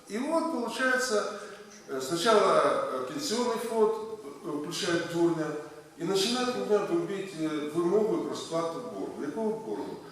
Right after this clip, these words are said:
Э, на единый социальный внесок. Ну, я пенсионер, у меня есть, я получаю пенсию, вот, э, выписка, у меня удостоверение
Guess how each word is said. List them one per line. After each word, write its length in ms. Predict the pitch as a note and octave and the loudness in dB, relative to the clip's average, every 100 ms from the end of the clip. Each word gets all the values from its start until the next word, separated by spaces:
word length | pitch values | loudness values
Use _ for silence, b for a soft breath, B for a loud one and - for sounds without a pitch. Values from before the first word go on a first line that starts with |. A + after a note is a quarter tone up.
| B B B - - | B B B -20 -12
Э, 440 | B2+ - - - D3 | -6 -6 -6 -8 -4
на 80 | |
единый 320 | F3+ G3 A3+ A3 | -2 -2 -2 -4
социальный 520 | - - E3+ E3+ C3+ | -4 -4 -2 -2 -2
внесок. 300 | C3+ - - C#3+ | -2 -4 -6 -2
Ну, 120 | E3+ | 4
я 300 | G#3 G#3 G#3 | 8 8 4
пенсионер, 520 | G3+ - G3 F#3+ E3 | 0 -2 -4 -2 -2
у 160 | C#3 D#3+ | -2 -2
меня 160 | E3+ D#3+ | -2 0
есть, 380 | D#3+ D#3 - B B - | -2 -2 -6 B B -6
я 120 | C#3+ | -4
получаю 460 | F3+ D#3+ - B2+ - | -2 -2 0 0 0
пенсию, 480 | C#3+ D#3+ C#3+ B2 | 0 0 0 -2
вот, 220 | B2 B2+ B2 | -2 -4 -4
э, 120 | A#2 A2+ - - A2 | -8 -10 -14 -16 -8
выписка, 420 | A#2+ A#2+ - A#2 | -8 -8 -10 -6
у 140 | C#3+ | -2
меня 200 | F#3 G3 | 0 2
удостоверение 680 | D#3+ - - C#3 E3 E3+ D#3+ | 2 -2 -6 -4 -2 -2 -4